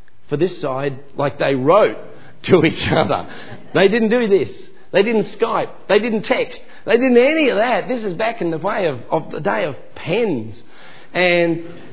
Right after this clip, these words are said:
<laughs> and, um, and we know what pens do, don't we, Tony?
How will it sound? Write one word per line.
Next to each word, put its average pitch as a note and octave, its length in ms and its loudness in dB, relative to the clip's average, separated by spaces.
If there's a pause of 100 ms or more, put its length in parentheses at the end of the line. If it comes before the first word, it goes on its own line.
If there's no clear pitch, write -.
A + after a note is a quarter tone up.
<laughs> - 0 - (880)
and, F3 480 4
um, C#3+ 680 0
and D#3 120 0
we D#3 100 4
know G3 160 4
what F3+ 200 2
pens G3+ 300 2
do, D3 160 2
don't A3 200 2
we, F3+ 100 4
Tony? B2 440 -2